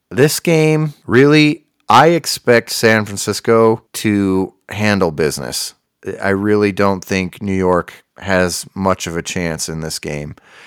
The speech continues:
Granted, anything could happen. These guys are professionals. Something strange could happen, and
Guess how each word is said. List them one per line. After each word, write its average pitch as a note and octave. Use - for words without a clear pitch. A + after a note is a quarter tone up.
Granted, G#2
anything A2+
could F#2
happen. C3+
These F2+
guys F2+
are E2+
professionals. A#2+
Something G#2
strange G2
could F#2
happen, G2
and E2+